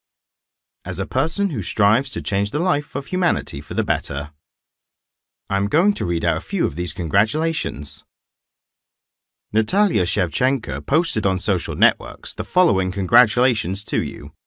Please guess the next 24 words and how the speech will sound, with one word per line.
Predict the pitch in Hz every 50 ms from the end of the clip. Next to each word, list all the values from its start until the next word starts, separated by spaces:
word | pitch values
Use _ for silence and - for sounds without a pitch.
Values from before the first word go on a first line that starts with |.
| _
"Our | - 143 165 196 196
congratulations. | - - 98 - 113 117 120 - 135 107 78 65 64 - - 62 57 57 69 - - - _ _ _ _
Our | 98 98 92
dearest | 82 113 135 151 185 202 202 - -
and | 98 82 78
beloved | 78 82 87 98 107 113 110 104 -
engineer, | - 127 127 107 92 92 104 123 139 160 175 185 190 -
professor, | - 180 - - 202 196 - - - 82 90 98 - - -
academician, | 87 - - - 76 143 165 180 127 85 85 85 101 - - _ -
inventor. | 135 143 139 - 92 73 73 - - 85 76 76 73 - _ -
You | 104 107
have | 113 110 95
a | 104 117 160
lot | 190 185 - -
of | 107 82
regalia | 85 80 113 113 120 104 76 - - - 65 73 -
that | - 90 -
is | 98 92 107
even | 120 107 104 95
difficult | 85 156 - - - - 85 73 -
to | - 95
name | 101 110 110 107
them | 110 117
all. | 151 170 - - - 71